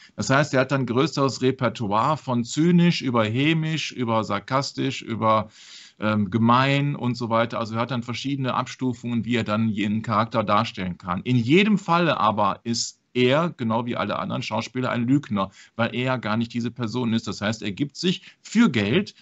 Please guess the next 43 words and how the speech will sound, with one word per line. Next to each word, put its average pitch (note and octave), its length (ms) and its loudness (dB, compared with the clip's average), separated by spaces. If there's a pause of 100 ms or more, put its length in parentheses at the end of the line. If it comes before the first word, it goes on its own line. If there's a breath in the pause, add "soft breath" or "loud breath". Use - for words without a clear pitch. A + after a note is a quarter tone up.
(100)
für A3+ 220 2
diesen C#3 260 2
Film, A#2+ 380 2 (180 soft breath)
für B2+ 100 -2
jemand B2+ 320 2
anders G#2+ 360 0
aus G#2 280 -2
und A#2+ 160 -4
verstößt A2+ 420 -4
damit A#2 300 0
gegen F#2+ 320 0
das F#2 240 -2
Gebot, F#2+ 580 -4
dass A#2 180 -2
du A2+ 100 -2 (100)
eben G#2 240 -2
kein G#2+ 240 0
falsches G2 420 -2
Zeugnis G2 380 -2
gegenüber G#2+ 320 -2
deinem G2+ 300 2
Nächsten, G#2 540 0 (220 loud breath)
auch A2+ 220 2
nicht C3 220 0
deinem A2+ 300 4
nächsten G2+ 420 2
Schauspieler, F#2+ 640 0
auch G2+ 180 2
nicht A#2 160 -6
deinem G#2 260 2
nächsten G2 380 -2
Zuschauer A2 760 -2 (260 loud breath)
geben B2 280 2
kannst. F2+ 260 -8
Das E2+ 120 -8
heißt, G#2+ 160 -2
das G#2 100 -8
Einzige, C3 420 -4
was A#2 160 -2
eigentlich G#2+ 320 -4
erlaubt F2+ 360 -4
wäre, G2+ 400 -2
wäre, C3 340 -2